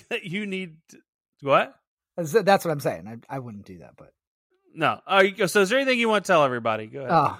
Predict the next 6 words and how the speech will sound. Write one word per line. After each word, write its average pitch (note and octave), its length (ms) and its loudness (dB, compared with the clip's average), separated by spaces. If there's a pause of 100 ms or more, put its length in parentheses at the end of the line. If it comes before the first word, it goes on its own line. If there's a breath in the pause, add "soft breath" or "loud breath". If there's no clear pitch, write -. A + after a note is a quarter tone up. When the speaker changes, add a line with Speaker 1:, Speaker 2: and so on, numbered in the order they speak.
(100)
Speaker 2:
yes. B2+ 440 -10
Um, D3+ 440 -6 (920)
thank A3+ 220 4
you G#3+ 80 -4
for G3+ 140 0
listening. F#3 640 -4